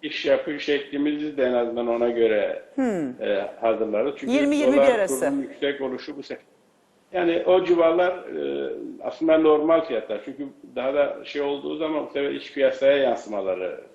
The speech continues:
Speaker 1: fazla olur. Yine
Speaker 2: Evet.
Speaker 1: enflasyonlar karşımıza çıkar.
Speaker 2: Maalesef.
Speaker 1: Tabii bunu bir dengede götürmek lazım. Beklentileri çok yüksek görmemek ya da çok konuşmamak lazım aslında bunları.
Speaker 2: Evet.
Speaker 1: Ama herkes büyüğünden küçüğüne ilgili ilgisiz, herkes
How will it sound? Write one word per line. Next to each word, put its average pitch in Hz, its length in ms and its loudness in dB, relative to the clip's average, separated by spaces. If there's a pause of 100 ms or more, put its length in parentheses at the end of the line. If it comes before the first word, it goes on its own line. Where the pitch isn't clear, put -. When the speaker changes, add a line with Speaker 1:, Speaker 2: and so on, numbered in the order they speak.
(460)
Speaker 1:
fazla 101 300 -6
olur. 110 280 -6
Yine 117 160 -2
Speaker 2:
Evet. 107 300 -2
Speaker 1:
enflasyonlar 110 540 -2
karşımıza 110 600 -4
çıkar. 135 340 -6 (280)
Speaker 2:
Maalesef. 151 460 -6
Speaker 1:
Tabii 196 240 2
bunu 196 220 0
bir 185 140 -6
dengede 170 540 4
götürmek 127 520 -2
lazım. 104 180 -6
Beklentileri 151 960 0
çok 147 320 -4
yüksek 139 440 -6
görmemek 113 500 -2
ya 110 140 0
da 117 120 -2
çok 131 240 -4
konuşmamak 110 580 -2
lazım 98 300 -4
aslında 95 600 -6 (140)
bunları. 98 460 -8 (260)
Speaker 2:
Evet. 180 220 -2
Speaker 1:
Ama 135 180 0
herkes 139 500 0 (100)
büyüğünden 113 420 -4
küçüğüne 107 560 -6 (260)
ilgili 110 360 -4
ilgisiz, 107 480 -8
herkes 113 400 0